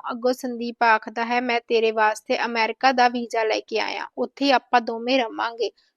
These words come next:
ਤੂੰ ਵੀ ਤਾਂ ਚਾਹੁੰਦੀ ਸੀ ਆਪਾਂ ਦੋਵੇਂ ਰਲ ਕੇ ਅਮਰੀਕਾ ਵਿੱਚ ਰਹੀਏ, ਆਪਾਂ ਦੋਵੇਂ ਉੱਥੇ ਇਕੱਲੇ ਬੈਠੀਏ, ਇਕੱਲੇ ਰਹੀਏ।" ਰਮਨ ਆਖਦੀ ਹੈ, "ਹਾਂ, ਬਿਲਕੁਲ, ਮੈਂ ਇਹੀ ਚਾਹੁੰਦੀ ਸੀ।"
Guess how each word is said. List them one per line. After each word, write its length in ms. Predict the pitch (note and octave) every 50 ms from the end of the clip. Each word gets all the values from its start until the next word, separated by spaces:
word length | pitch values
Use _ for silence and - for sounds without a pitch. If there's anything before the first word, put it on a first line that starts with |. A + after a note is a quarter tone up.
| _ -
ਤੂੰ 160 | - C4 C4+ B3+
ਵੀ 120 | D4 D4+
ਤਾਂ 160 | - D4+ D4 C#4+
ਚਾਹੁੰਦੀ 360 | - C4 B3+ B3+ B3+ C#4+ D4+
ਸੀ 160 | C#4+ - C#4+
ਆਪਾਂ 280 | C4+ C4 B3+ _ C4 B3
ਦੋਵੇਂ 340 | A#3 A#3+ A#3+ A#3+ C4 C#4 C#4+
ਰਲ 220 | C4+ B3+ G#3+ - -
ਕੇ 120 | - C4 B3+
ਅਮਰੀਕਾ 440 | B3 A#3+ A#3 A#3 A#3 - - B3 A#3+
ਵਿੱਚ 240 | A#3+ B3 B3 -
ਰਹੀਏ, 300 | B3+ A#3+ A#3+ B3+ C4 C4+ - -
ਆਪਾਂ 260 | B3+ - _ - C4 A#3+
ਦੋਵੇਂ 320 | A3+ A#3 A#3 A#3+ C4 C#4 -
ਉੱਥੇ 260 | C4+ B3+ - - C#4
ਇਕੱਲੇ 460 | C#4 - C4 B3 A#3+ C4 C#4+ D#4+ D#4+ D#4+ - _ _ _ _ _ _ -
ਬੈਠੀਏ, 520 | A#3+ A#3 A#3 A#3 - - A#3+ A#3+ B3+ B3 A#3+
ਇਕੱਲੇ 760 | B3 - _ _ _ _ _ - - C4+ C4+ C4+ D4+ D#4+ D#4
ਰਹੀਏ।" 380 | C4+ A#3 A3 A3+ A#3+ B3+ B3+ A#3+
ਰਮਨ 320 | A#3+ A#3 A#3+ B3+ C4+ C4+
ਆਖਦੀ 420 | C4 A#3+ A#3+ - A#3 - B3+ B3
ਹੈ, 100 | B3+ B3+
"ਹਾਂ, 280 | B3 A#3 B3+ B3+ B3+ B3
ਬਿਲਕੁਲ, 480 | A#3 A#3 A3+ A3+ A3 - - C4 C4 B3+
ਮੈਂ 180 | B3 B3+ C4
ਇਹੀ 300 | A#3 A#3+ A#3+ A3+ C4+ C4+
ਚਾਹੁੰਦੀ 400 | B3+ - A#3 A3 G#3+ G#3+ A3+ B3
ਸੀ।" 240 | A#3+ - - A#3+ A3+